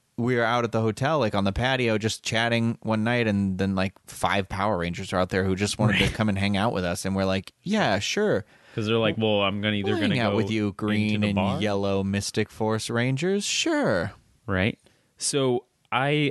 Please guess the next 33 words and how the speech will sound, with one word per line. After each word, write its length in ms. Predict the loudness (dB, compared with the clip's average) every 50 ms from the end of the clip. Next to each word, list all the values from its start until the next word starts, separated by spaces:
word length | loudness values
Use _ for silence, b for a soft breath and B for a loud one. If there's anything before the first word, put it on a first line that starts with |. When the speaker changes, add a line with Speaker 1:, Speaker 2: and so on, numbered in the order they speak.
| -2 -2
Speaker 2:
I, 160 | -2 0 0 0 0 -2
I 140 | -2 0 0
only 180 | 0 0 0 0
bought 160 | 0 -2 -4
the 80 | -2 -2
Saturday 420 | -2 0 0 0 0 0 0 0
pass 280 | 2 0 0 0 0 -2
because, 320 | -4 -2 0 -2 0 0
like, 120 | 0 0
I 60 | 0 0
was 160 | -2 -2 -2
working 260 | -2 0 0 -2 -2
Friday, 280 | 0 0 2 2 2 0
so 160 | 0 -2 -2
it 20 |
didn't 160 | -2 -2 -2 -4
make 120 | -4 -4
sense 200 | -2 -4 -4 -4
for 120 | -4 -4 -4
me 100 | -2 -2
to 100 | -4 -4
do 120 | -2 -2
that, 260 | 0 0 0 -2 -4
and 100 | -4 -2
I 200 | 0 0 0 -2 -4 -8 -16 _ -20 -16 -10
had 220 | -4 -4 -2 -2
to 80 | -2 -2
do 120 | -2 -2
work 360 | -2 0 -2 -4 -4 -4 -10 -8 -4
on, 420 | -4 -2 -2 -2 -4 -6 -8 -12 -14 _ _ _ _ _ _
uh, 280 | -2 0 0 0 -2 -4 -8 -10
Sunday. 560 | -12 -10 -6 -4 -4 -2 -2 -2 -2 -2 -2
So 460 | -4 -6 -4 -2 -2 0 0 -2 -4